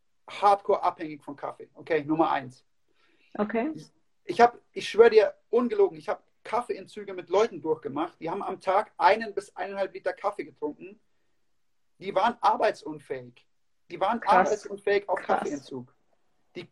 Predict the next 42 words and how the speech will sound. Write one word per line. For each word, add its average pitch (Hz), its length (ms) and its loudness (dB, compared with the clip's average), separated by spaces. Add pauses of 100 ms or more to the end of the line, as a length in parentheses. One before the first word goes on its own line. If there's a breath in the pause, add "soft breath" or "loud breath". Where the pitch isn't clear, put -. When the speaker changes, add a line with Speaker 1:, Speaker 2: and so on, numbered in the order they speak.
(120)
Speaker 1:
die 185 100 2
hatten 214 280 4
Speaker 2:
Das 208 140 2
ist 214 60 -6
ja 214 100 8
Speaker 1:
Gliederschmerzen, 208 560 6
Speaker 2:
unglaublich. 202 120 -2
Speaker 1:
Schweißausbrüche, 202 920 2 (400)
ähm, 190 480 -6 (120)
äh, 180 380 0 (280)
Übelkeit, 226 640 -2
Erbrechen. 208 600 -2
Ich 180 120 -4
hab - 200 -2
alles 214 300 2
durchgemacht 185 420 -2
mit 185 80 10
Speaker 2:
Echt? 226 360 6
Speaker 1:
Kaffeentzug. - 380 -16
Speaker 2:
Ja, 190 180 4
Wahnsinn. 196 300 6
Speaker 1:
Ich 214 40 -4 (160)
schwör, 202 120 -2
ich 208 60 -2
hab 208 140 -2
alles 226 260 2
durchgemacht 208 420 -6
mit 185 120 -18
Kaffeeentzug. 202 580 -10 (420)
Und 190 380 -4 (480)
die 185 100 -10
Leute 208 280 2
sind 196 240 -10
selber 196 340 2
so 214 240 -2
überrascht, 175 500 -4 (220)
wenn 165 160 -10
sie 175 100 -10
das 156 140 -14
erste 185 320 0
Mal 151 140 -2
feststellen, 175 680 -4